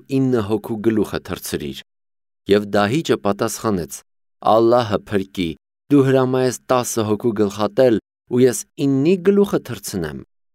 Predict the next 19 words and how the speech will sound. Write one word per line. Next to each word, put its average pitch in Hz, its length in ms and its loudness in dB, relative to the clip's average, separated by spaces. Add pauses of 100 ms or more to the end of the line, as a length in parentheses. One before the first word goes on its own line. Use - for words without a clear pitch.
(200)
Բայց 90 200 -2
խալիֆն 101 560 -2
ասաց. 135 380 -2 (600)
«Ինձ 101 200 0
թվում 92 340 -2
է, 117 60 0
թե 104 140 -4
դու 117 160 -2
միայն 117 300 0 (100)
իննի 160 400 0
գլուխն 95 440 0
ես 90 140 -4
թռցրել, 92 580 -4 (260)
իսկ - 260 -4
սա, 117 220 0 (100)
որ 107 180 2
քո 107 140 -4
առջևն 98 520 0
է, 123 100 0